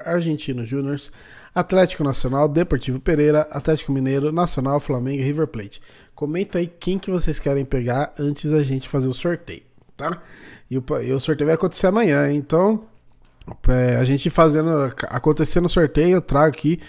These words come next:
vou fazer o react, vou acompanhar aqui como eu sempre faço, beleza? Então vamos dar uma olhada aí, vamos ver como que vai ficar aqui, ó.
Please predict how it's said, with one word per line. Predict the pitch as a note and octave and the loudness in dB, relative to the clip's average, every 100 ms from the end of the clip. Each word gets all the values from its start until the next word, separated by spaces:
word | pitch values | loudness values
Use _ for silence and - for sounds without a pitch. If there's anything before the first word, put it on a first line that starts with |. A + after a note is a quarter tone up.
| - - | -20 -6
vou | C#3+ | 0
fazer | D#3 C3+ | 2 4
o | B2 | 4
react, | A#2 A#2+ E3 - - | 4 6 6 4 -2
vou | A#2+ B2 | 0 0
acompanhar | A#2+ B2 A#2 B2 A#2+ | 0 -2 2 2 2
aqui | A#2+ - C3+ - - - - | -2 -2 -4 -4 -14 -20 -16
como | - C#3+ D3 | 0 4 4
eu | C#3+ | 4
sempre | - D3 D3 - D3+ - - - | 4 4 6 6 4 2 -16 -4
faço, | - - A2+ A2 G#2 | 4 4 4 2 2
beleza? | G#2+ A2+ D3 B2+ | 2 2 4 2
Então | A2+ B2+ | 0 0
vamos | A#2+ C3 C#3+ | 0 2 4
dar | D3 | 4
uma | C#3 | 4
olhada | B2+ B2 B2 A#2+ | 2 2 0 0
aí, | B2+ D#3+ E3 - _ _ _ _ - | 2 0 -2 -10 _ _ _ _ -8
vamos | B2 C3 | -4 0
ver | C#3 | 0
como | C#3+ - F3+ F#3+ | -2 2 4 4
que | - F#3 | 0 2
vai | E3 | 4
ficar | D3+ F#3 - D3 | 4 2 0 -2
aqui, | C#3+ - | -4 -8
ó. | F#2 | -10